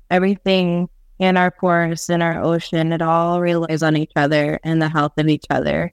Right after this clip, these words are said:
and that's including the people. So we have to have healthy forests and healthy oceans to have healthy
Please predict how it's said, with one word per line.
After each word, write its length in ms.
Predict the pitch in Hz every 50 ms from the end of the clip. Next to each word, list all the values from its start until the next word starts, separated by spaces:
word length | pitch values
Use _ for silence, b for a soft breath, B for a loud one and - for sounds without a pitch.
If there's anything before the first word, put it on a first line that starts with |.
| _ -
and 180 | 175 175 180
that's 200 | 170 170 - -
including 480 | 175 165 165 - - 156 156 156 160 160
the 80 | 156 -
people. 560 | _ - 147 147 - - 82 - 185 185 _ _ _ _ _ _ _ -
So 500 | 190 185 180 180 180 180 175 175 175 _ _ _ _ _ _ - - - -
we 180 | 175 185 196 196
have 340 | 196 202 190 190 185 _ -
to 180 | - 202 190 190
have 460 | 190 185 180 175 175 180 175 175 180 _ _
healthy 340 | - - 180 180 - 180 175 _ -
forests 380 | 170 165 165 170 170 - - _ -
and 120 | 165 175 175
healthy 320 | 170 160 165 170 165 -
oceans 460 | 117 165 165 - - - 165 165 175 -
to 60 | - 165
have 280 | - 165 160 160 160 -
healthy 460 | - 156 156 - 165 160 160 165 160